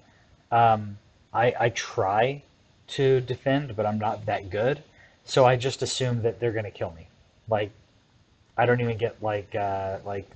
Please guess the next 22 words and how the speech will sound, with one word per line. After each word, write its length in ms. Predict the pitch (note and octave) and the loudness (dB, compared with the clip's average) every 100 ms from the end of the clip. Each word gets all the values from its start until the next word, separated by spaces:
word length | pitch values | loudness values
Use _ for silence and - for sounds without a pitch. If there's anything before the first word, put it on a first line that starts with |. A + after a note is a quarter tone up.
| G2 | -12
like, 180 | F2+ - | -10 -4
butthurt 320 | G#2 G#2 G2 | -4 -4 -6
about 220 | G2 G2 | -6 -8
it. 80 | F#2+ | -10
It's 160 | - | -8
like, 180 | A2 F#2+ | -6 -6
this 140 | - G#2 | -8 -6
is 100 | G#2+ | -4
gonna 180 | A2+ F2+ | -4 -4
happen, 340 | G2 G#2 C#3 | -4 -2 -4
and 80 | C#3+ - _ _ _ _ _ _ | -4 -18 _ _ _ _ _ _
that's 240 | A#2+ A2+ - | -4 -4 -2
fine. 240 | G2+ E2+ - | -4 -4 -12
That's 160 | G2+ - | -14 -10
just 220 | A2 - _ _ | -8 -8 _ _
part 220 | B2 G#2 | 0 0
of 60 | G2+ | -2
the 80 | G2 | -8
equation. 500 | - G2 F#2+ F#2 F#2 - - - | -6 -6 -6 -8 -12 -18 -20 -2
But 120 | - B2 | 2 4
yeah, 160 | G2+ | 2
it, 340 | G2+ A2 G#2+ | 0 -2 -4